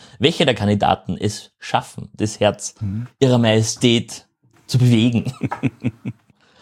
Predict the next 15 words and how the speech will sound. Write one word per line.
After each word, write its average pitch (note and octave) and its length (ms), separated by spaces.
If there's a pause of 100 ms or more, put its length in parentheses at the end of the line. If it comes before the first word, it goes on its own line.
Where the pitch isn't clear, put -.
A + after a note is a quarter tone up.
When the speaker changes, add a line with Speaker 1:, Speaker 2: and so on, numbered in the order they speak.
(300)
Speaker 1:
Ja, A2+ 120
ja. A#2 240 (880)
Apropos C3+ 920
zusätzlichen A2 680
Events, G2+ 640
ist G#2+ 220
ja B2 80
so, A2+ 120
dass G#2+ 200
die A2 240
Leute, G2+ 220
die G2+ 100
was F#2+ 160
bei G2 120
uns G#2+ 440